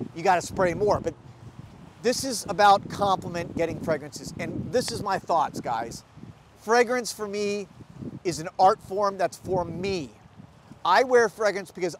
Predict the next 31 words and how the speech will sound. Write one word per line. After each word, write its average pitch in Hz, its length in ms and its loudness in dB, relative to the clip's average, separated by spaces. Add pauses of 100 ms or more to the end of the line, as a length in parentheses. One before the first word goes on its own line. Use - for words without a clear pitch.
(120)
I 190 180 4
love 175 240 2
fragrance. 113 480 -10 (100)
I 190 140 6
wear 254 220 4
fragrance 202 340 -4
because 190 500 -2 (200)
some 220 260 0
fragrances 175 540 -4
give 202 180 -2
me 196 80 -6
confidence. 208 720 -4 (240)
Some 220 320 2
give 185 160 0
me 190 220 -8
energy. 214 420 -2
Some 208 460 -2
lift 202 240 0
my 190 160 -2
mood. 214 500 -2 (320)
Some 233 400 0
make 220 180 0
me 202 80 -8
more 202 200 -2
serious. 233 640 -4 (180)
Some 165 340 -4
are 175 80 0
good 175 220 0
for 208 80 -14
the 220 240 -4
office. 220 540 2